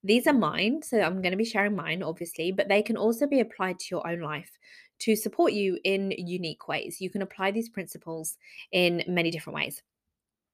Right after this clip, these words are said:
And I think they'll have the most incredible ripple effect for you as it, as it, um, as they grow, as you integrate them, and as you really kind of use them.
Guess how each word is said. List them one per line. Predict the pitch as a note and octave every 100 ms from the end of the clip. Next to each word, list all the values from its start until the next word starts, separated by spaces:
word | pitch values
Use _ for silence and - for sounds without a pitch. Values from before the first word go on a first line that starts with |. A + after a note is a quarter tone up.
| _
And | A#3 F#3
I |
think | F3+ F#3
they'll | G3+
have | G3 F3
the |
most | E3 D#3 E3
incredible | E3 E3+ D#3+
ripple | D#3 D3+ E3
effect | - D#3 - - -
for | E3+
you | E3 D#3 D#3
as | F3 -
it, | - - -
as | E3+ E3
it, | D3+ - -
um, | D#3 D3+ D3 E3 - - - - _ _ _ _ _ _ _
as | F3+ E3
they | D#3
grow, | D3 - - -
as | F3 E3
you | E3+
integrate | D3+ D3 - D3+ -
them, | - D3
and | D#3+
as | D3+ D#3
you | E3+
really | D#3+ D#3 D#3 D#3
kind | - C#3+
of | C#3
use | C3+ C#3
them. | - -